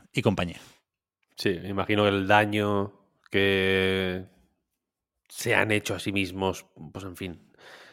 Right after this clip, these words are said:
Speaker 2: no solo anunciando la primer-, las primeras medidas,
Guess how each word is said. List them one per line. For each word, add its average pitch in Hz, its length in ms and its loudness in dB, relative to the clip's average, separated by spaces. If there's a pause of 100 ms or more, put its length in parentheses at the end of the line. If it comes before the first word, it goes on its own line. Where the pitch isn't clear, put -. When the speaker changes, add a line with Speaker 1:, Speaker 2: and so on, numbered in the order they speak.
(580)
Speaker 2:
no 104 140 -2
solo 104 180 4
anunciando 104 500 4
la 101 140 6
primer-, 104 320 0
las 98 180 -2
primeras 101 460 0
medidas, 101 800 0